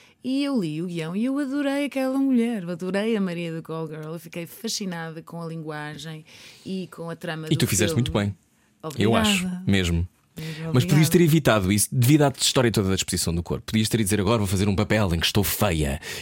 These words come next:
Speaker 2: e que tenho
Speaker 1: Ah.
Speaker 2: três verrugas na testa para provar que, estás a ver? Podias
Speaker 1: Sim.
Speaker 2: ter ido por aí e, e não evitaste.
Speaker 1: Não, não, não, porque precisamente porque achei que era um papel muito forte e, e, e de facto o guião, eu amei o guião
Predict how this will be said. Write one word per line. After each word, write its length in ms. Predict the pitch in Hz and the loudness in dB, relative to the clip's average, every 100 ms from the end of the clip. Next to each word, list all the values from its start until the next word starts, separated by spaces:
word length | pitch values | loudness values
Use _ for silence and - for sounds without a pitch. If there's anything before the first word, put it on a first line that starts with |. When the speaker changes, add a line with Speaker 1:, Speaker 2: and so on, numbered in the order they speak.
| - | -2
Speaker 2:
e 140 | 95 | -2
que 160 | - - | -2 -2
tenho 220 | 101 95 | 2 2
Speaker 1:
Ah. 80 | 160 | 2
Speaker 2:
três 180 | 151 120 | 2 4
verrugas 380 | 113 120 101 | 2 2 2
na 80 | 92 | 2
testa 340 | 98 95 - 82 | 2 0 0 0
para 100 | 98 | 0
provar 340 | 107 104 110 | 2 2 0
que, 120 | - | -2
estás 240 | 110 - 117 | -2 0 2
a 40 | |
ver? 180 | 101 98 | 2 0
Podias 220 | - 120 | 2 2
Speaker 1:
Sim. 60 | 180 | 4
Speaker 2:
ter 80 | 131 | 2
ido 100 | 127 | 2
por 120 | 127 | 2
aí 260 | 131 107 98 - - - - | 4 2 0 -6 -16 -16 -4
e, 400 | 101 101 98 95 - - | 2 4 2 0 -4 -2
e 80 | 127 | 2
não 160 | 143 151 | 4 4
evitaste. 560 | 139 165 196 - - - _ _ | 2 2 0 -2 -8 -12 _ _
Speaker 1:
Não, 440 | 185 208 202 170 170 | -2 0 0 -2 -4
não, 200 | 165 151 | -4 -6
não, 160 | 151 | -8
porque 460 | 160 170 - - 175 | -10 -14 -16 -10 -10
precisamente 680 | 165 - 151 165 165 165 160 - | -8 -10 -8 -6 -6 -6 -10 -16
porque 200 | 160 160 | -14 -10
achei 160 | 156 | -10
que 120 | 156 160 | -10 -12
era 100 | 156 | -12
um 20 | |
papel 300 | 151 156 147 | -14 -12 -10
muito 180 | 143 - | -10 -10
forte 380 | 139 143 - - | -12 -12 -14 -18
e, 680 | 156 156 156 151 143 139 135 135 135 135 131 127 113 - - - | -16 -12 -12 -10 -10 -10 -10 -10 -10 -12 -12 -10 -12 -14 -18 -14
e, 340 | 147 160 165 | -12 -10 -10
e 40 | |
de 80 | 160 | -12
facto 440 | - 175 160 - 170 | -4 -4 -4 -10 -10
o 260 | 165 180 | -6 -6
guião, 480 | 170 160 156 156 151 | -6 -6 -6 -8 -10
eu 320 | 165 160 156 - | -8 -8 -10 -8
amei 260 | 156 151 147 | -8 -6 -8
o 60 | |
guião 260 | 135 135 | -10 -12